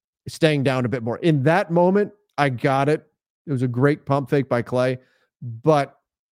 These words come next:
we've seen for a while now that Austin is probably, in his eagerness to close out on three-point shooters, and that is something the Lakers need to get better at, he's leaving his feet a little too often, a little too early,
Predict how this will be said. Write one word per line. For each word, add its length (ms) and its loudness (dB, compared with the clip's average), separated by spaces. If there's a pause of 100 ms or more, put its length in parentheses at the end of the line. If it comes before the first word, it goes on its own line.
(120)
we've 320 2
seen 320 0
for 260 -4 (280)
a 60 -2
while 260 2
now 160 -4
that 120 -2
Austin 320 -2
is 60 -6 (240)
probably, 680 0
in 120 2
his 280 -2 (460)
eagerness 640 0
to 140 -2
close 380 0
out 160 2
on 160 0
three-point 460 0
shooters, 320 0
and 100 -4
that 120 0
is 160 -2
something 260 -4
the 100 -2
Lakers 300 -4
need 100 -2
to 60 -2
get 180 -6
better 240 2
at, 160 -2 (460)
he's 240 2
leaving 480 2
his 160 -2
feet 320 -2 (440)
a 80 2
little 220 2
too 220 0
often, 280 -2
a 20 0
little 220 0
too 220 -4
early, 480 -2